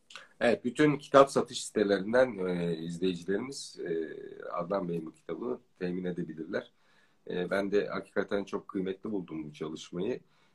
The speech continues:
Özellikle, e, girişimciler açısından çok, e, ipuçları taşıyor. E, tavsiye ediyoruz, e, izleyicilerimize bu kitabı.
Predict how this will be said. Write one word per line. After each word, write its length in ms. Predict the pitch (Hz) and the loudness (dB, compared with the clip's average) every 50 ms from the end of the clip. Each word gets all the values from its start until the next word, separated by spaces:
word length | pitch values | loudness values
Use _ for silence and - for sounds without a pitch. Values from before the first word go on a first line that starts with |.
| _ | _
Özellikle, 640 | - - 87 85 101 101 110 117 117 - - 113 113 | -8 -6 0 4 4 4 4 2 -2 -2 2 4 4
e, 360 | 101 87 87 87 85 85 82 | 4 2 0 -2 -4 -4 -4
girişimciler 680 | 80 73 82 95 90 85 - 107 104 101 117 131 143 139 | -4 -2 0 0 0 0 -2 -2 -2 0 2 6 6 6
açısından 500 | 127 - - - - - 87 80 80 78 | 6 6 2 -4 -8 -6 -6 -6 -6 -6
çok, 320 | 76 - 85 - - _ | -6 -6 -6 -6 -6 _
e, 60 | - 87 82 78 73 71 71 - - 80 - - | -6 -6 -4 -6 -8 -10 -16 -18 -20 -20 -18 -18
ipuçları 560 | 98 90 - - - - - 92 90 85 85 | -18 -18 -16 -18 -16 -8 -6 -4 -4 -4 -4
taşıyor. 520 | - 85 80 - - - 90 101 131 139 - - _ _ - - _ _ _ _ - | -6 -8 -8 -8 -8 -4 -2 -2 0 -2 -4 -8 _ _ -20 -20 _ _ _ _ -6
E, 60 | 87 87 87 87 87 85 85 80 80 80 73 76 76 73 76 76 - - - - - - - | -4 -2 -2 0 0 0 -2 -2 -4 -4 -6 -6 -6 -8 -8 -8 -10 -10 -12 -12 -14 -14 -2
tavsiye 380 | - 107 104 104 - - 120 110 | 2 2 2 2 2 0 0 0
ediyoruz, 560 | 92 87 85 76 73 - - - - - - - - - - - - - - - 53 60 62 62 | 2 0 -2 -2 -4 -8 -14 -16 -18 -20 -18 -16 -14 -12 -12 -12 -12 -12 -14 -16 -18 -16 -12 -10
e, 20 | |
izleyicilerimize 760 | 82 80 73 73 78 76 76 73 71 71 71 69 - - 71 | -10 -10 -8 -8 -8 -8 -8 -10 -12 -14 -14 -14 -14 -16 -18
bu 120 | 67 - _ | -18 -18 _
kitabı. 280 | _ _ _ - - | _ _ _ -18 -16